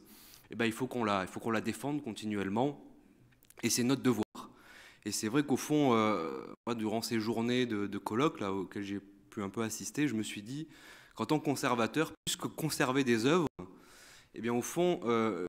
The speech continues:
je conserve aussi, on conserve, euh, notre équipe, euh, des, des morceaux de liberté, très précieux au fond. Et c'est des morceaux, euh, qui sont très rares,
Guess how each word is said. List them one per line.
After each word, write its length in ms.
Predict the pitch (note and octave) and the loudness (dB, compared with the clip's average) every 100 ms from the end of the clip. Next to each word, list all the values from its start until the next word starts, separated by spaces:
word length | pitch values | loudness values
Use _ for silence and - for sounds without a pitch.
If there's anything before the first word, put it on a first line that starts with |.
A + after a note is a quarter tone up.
| - | -8
je 280 | A#1+ B1 G2+ | -10 -6 -8
conserve 500 | - C3 - - D3+ | -2 -2 0 0 2
aussi, 300 | B2+ A#2+ F3 | 0 0 2
on 100 | D3 A2 D3 | 2 2 -2
conserve, 460 | C3 D#3+ D#3+ C3 | 2 4 4 2
euh, 200 | A#2 G#2+ | 0 0
notre 280 | G#2 A#2 - | 0 -4 -6
équipe, 360 | A2 D#3 F3 - - | -10 -8 -12 -12 -10
euh, 320 | G#2+ G#2+ G#2 | -6 -4 -4
des, 180 | A2 A2+ - - | -2 -2 -4 -2
des 80 | A2+ | 0
morceaux 400 | C3 C3 - D#3 | 2 0 0 0
de 120 | A#2+ | 2
liberté, 540 | C3+ C3 B2 - G#2+ - - - - - - _ | 2 2 2 0 -4 -6 -20 -20 -20 -20 -20 _
très 160 | - D#3 | 2 4
précieux 460 | D#3 C#3 - G#2+ | 6 2 2 -2
au 80 | F#2 | -4
fond. 200 | - G2 - - - G2 | -10 -18 -18 -20 -10 -6
Et 160 | G2+ | -6
c'est 160 | G2 F#2+ | -8 -8
des 100 | G#2 | -6
morceaux, 260 | G#2+ - - - | -6 -8 -10 -2
euh, 160 | B2 F#2+ - - - | 0 -2 -8 -20 -12
qui 80 | - | -6
sont 120 | A#2 | 0
très 160 | - | 4
rares, 420 | A2 C3 F#3+ - | 6 6 4 0